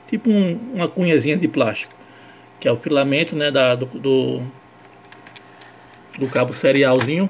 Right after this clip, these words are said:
Encaixou direitinho ela. Aí você vem aqui com a fiação, aqui a fonte, encaixou a fonte aqui no sistema. É só apertar o botão lá, liga.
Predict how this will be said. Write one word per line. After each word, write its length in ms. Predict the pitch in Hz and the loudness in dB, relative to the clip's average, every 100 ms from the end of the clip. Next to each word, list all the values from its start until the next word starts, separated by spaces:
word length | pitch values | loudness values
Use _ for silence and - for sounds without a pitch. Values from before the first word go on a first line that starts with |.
| - - - - - - - - | -4 -20 -20 -20 -20 -20 -20 -18
Encaixou 440 | 190 - 165 - 175 | -12 -6 -6 -4 -2
direitinho 500 | 165 160 170 175 165 | 0 -2 -4 -6 -2
ela. 260 | 170 190 190 - - - - - - - - - - - - | -4 -4 -8 -12 -20 -16 -16 -16 -20 -20 -20 -20 -20 -18 -8
Aí 160 | 135 | -4
você 280 | 147 160 165 | 0 0 -2
vem 120 | 139 | -4
aqui 140 | 135 - | -6 -4
com 80 | 143 | -4
a 100 | 120 | -4
fiação, 540 | - 131 120 170 190 | -2 -4 -2 -6 -4
aqui 180 | 123 - | -4 -4
a 120 | 123 | -8
fonte, 520 | 123 156 196 - - - | -8 -6 -6 -8 -12 -12
encaixou 400 | 175 143 - 156 | -8 -8 -2 -4
a 80 | 123 | -2
fonte 240 | 151 131 | -6 -6
aqui 140 | 127 | -6
no 120 | 143 135 | -8 -8
sistema. 540 | - - 165 180 190 - - - - - - - - - - - - _ _ | -10 -8 -6 -4 -8 -10 -20 -20 -20 -20 -20 -20 -20 -20 -20 -20 -20 _ _
É 120 | 135 | -10
só 180 | - 156 | -2 -2
apertar 320 | 156 160 165 | 0 -2 0
o 60 | 160 | 0
botão 340 | 175 175 175 | -2 -2 0
lá, 100 | 139 | 0
liga. 380 | 127 131 123 | 0 -4 -6